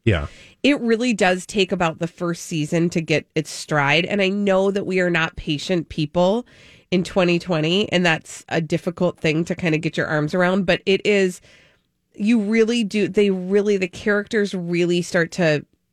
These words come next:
Speaker 2: come into their own in, in the se-, in the second season.
Speaker 1: Yeah, you loved Bleeps Creek.
Speaker 2: I did. I loved that. Thank you for not actually saying the name of
Speaker 1: Uh,
Speaker 2: the
Speaker 1: uh,
Speaker 2: show.
Speaker 1: yeah, no, I'm,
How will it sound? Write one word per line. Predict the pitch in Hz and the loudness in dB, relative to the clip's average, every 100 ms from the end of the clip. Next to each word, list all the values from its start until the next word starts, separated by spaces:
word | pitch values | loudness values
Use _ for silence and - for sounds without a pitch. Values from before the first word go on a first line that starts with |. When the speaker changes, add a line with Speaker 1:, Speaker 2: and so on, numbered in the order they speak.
| - | -10
Speaker 2:
come | - 185 | -2 2
into | 180 170 | 2 2
their | 165 - | 2 0
own | 143 143 139 135 - - | 0 0 0 -4 -6 0
in, | 165 156 147 - | 2 2 0 -4
in | 156 156 175 170 | -6 -2 2 2
the | 151 | 2
se-, | - 160 180 | 0 0 2
in | |
the | 170 | 2
second | - 151 151 | 0 -2 -4
season. | 139 123 117 - 95 | -4 -8 -8 -6 -2
Speaker 1:
Yeah, | 82 - - - | -2 -4 -18 -2
you | 110 | 2
loved | 98 90 - - - - _ - | 2 0 -6 -16 -20 -20 _ -4
Bleeps | 87 - | -4 -4
Creek. | - - | -8 -4
Speaker 2:
I | 214 240 | 0 2
did. | 190 226 226 | 2 0 0
I | 196 196 | 0 -2
loved | 180 185 180 | 0 -2 0
that. | 175 151 - | 0 -2 0
Thank | 170 165 | -2 -2
you | 180 | -4
for | 180 | -2
not | 156 151 - | -2 -2 -4
actually | - - - | -8 -6 -8
saying | 165 - - - 175 _ _ _ _ _ _ | -6 -4 -4 -6 -8 _ _ _ _ _ _
the | 170 | 0
name | 151 135 117 - - | 2 0 -4 -8 -6
of | 143 98 | -2 -2
Speaker 1:
Uh, | |
Speaker 2:
the | - 147 | -2 -2
Speaker 1:
uh, | |
Speaker 2:
show. | 117 104 | 0 0
Speaker 1:
yeah, | 90 87 - - | 0 -2 -8 -10
no, | 92 | -12
I'm, | 95 | -12